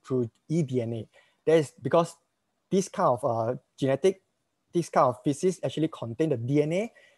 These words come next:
and genetic material of that particular otter and the groups. And also we look at footprint to determine the otter species. So for small claw, they are actually partially wet. They are not fully wet like the larger otter species.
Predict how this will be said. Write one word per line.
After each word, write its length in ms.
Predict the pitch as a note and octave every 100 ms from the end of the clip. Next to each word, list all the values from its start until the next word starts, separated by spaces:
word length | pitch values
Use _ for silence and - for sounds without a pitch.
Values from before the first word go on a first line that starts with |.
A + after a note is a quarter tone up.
| -
and 160 | B2 B2
genetic 320 | C3+ C#3 F3
material 420 | C#3 A2+ C#3 C#3+ E3+
of 160 | B2+ -
that 140 | A#2+
particular 440 | - B2 B2 D3+ E3+
otter 300 | C#3 C3+ F3+ -
and 100 | A#2
the 60 |
groups. 460 | G#2+ A#2+ - - - _ _ _ _ _ _ _ _ _ _ _ _ _ _ _ _ _ _ _ -
And 180 | C#3
also 240 | D#3 D#3+ G#3+
we 140 | D#3+
look 160 | C#3+ -
at 160 | C3
footprint 480 | - F#3+ - C#3+ F#3+ - -
to 80 |
determine 500 | B2+ C#3 D#3 D3 E3
the 80 | C#3+
otter 220 | C3+ C3+
species. 480 | D3+ C3 - G#3 - _ _ _ _ -
So 200 | - G3+
for 180 | C#3+
small 220 | - G#3+ A3+
claw, 320 | - A3 A3+
they 180 | D3+ C3+
are 160 | B2+
actually 260 | C3 - G#3+
partially 500 | - D#3 - F3 G#3
wet. 260 | D3 D3 - _ C3
They 80 |
are 80 | C#3
not 220 | E3+ - _ -
fully 340 | E3+ F3+ A#3
wet 320 | E3 C3 A#2 _ _ _ _ _
like 200 | C3 B2+
the 140 | C3 B2+
larger 280 | C3 B2 E3+
otter 200 | B2 C#3
species. 480 | - A#2 F#3+ A3